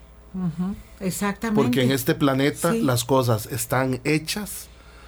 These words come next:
Speaker 2: para que desde que empezó a rotar la Tierra hasta el día que deje de rotar,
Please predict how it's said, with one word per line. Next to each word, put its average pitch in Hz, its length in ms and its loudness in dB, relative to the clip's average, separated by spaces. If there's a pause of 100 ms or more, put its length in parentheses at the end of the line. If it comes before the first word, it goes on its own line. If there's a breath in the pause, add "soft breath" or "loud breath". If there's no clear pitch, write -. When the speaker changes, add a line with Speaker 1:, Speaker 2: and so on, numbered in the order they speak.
(240 loud breath)
Speaker 2:
para 127 280 2
que 135 160 2
desde 127 380 2
que 127 100 -4
empezó 117 540 2
a 180 80 2
rotar 180 500 2
la 110 240 0
Tierra 139 500 2 (320 loud breath)
hasta 120 320 0
el 117 120 2
día 135 260 4
que 110 140 -2
deje 120 240 2
de 156 140 4
rotar, 135 500 0